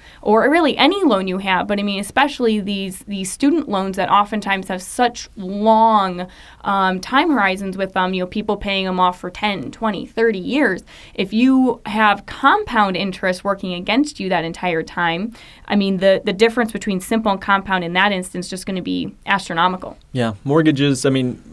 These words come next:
Speaker 2: people don't think about this often, but the first five, six years, it's all based, almost all of it's interest. So it's
Speaker 1: Mm-hmm.
Speaker 2: all about who's first in line. Is it the bank in, in line first for your money? That's interest first, that's compound interest against you. Or are you first in line, paying directly down on your principal?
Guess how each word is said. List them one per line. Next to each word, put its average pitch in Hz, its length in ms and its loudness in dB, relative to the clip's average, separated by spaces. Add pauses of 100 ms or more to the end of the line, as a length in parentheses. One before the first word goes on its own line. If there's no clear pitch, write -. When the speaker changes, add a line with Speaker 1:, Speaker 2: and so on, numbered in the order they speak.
Speaker 2:
people 170 220 0
don't 127 140 2
think 139 140 -2
about 117 240 2
this - 400 -4
often, 117 360 -4
but 107 180 0
the 110 80 -6
first 139 240 0
five, 120 400 2
six - 300 -4
years, 123 240 0
it's 104 160 -8
all 113 220 2
based, 107 300 -2
almost 135 400 0
all 123 160 6
of 104 120 0
it's - 180 -8
interest. 104 480 -6
So 190 240 4
it's - 140 2
Speaker 1:
Mm-hmm. - 20 4
Speaker 2:
all 202 100 6
about 180 260 2
who's 151 180 2
first 143 320 -2
in 117 140 -2
line. 120 320 -2
Is 123 180 -2
it 123 140 0
the 117 80 -8
bank 120 280 -2
in, 131 280 -2
in 131 120 -2
line 131 220 0
first 135 320 -2
for 131 120 -4
your 123 100 0
money? 131 260 -2 (460)
That's - 240 -4
interest - 360 -4
first, 120 360 -2
that's 107 180 -4
compound 107 540 -4
interest 104 340 -6
against 110 380 -6
you. 113 200 -2
Or 135 360 2
are 120 80 0
you 135 160 -2
first 127 280 -4
in 107 80 -4
line, 98 240 -4
paying 131 240 -2
directly 120 440 0
down 110 260 -2
on 104 100 -4
your 98 120 -8
principal? - 500 -10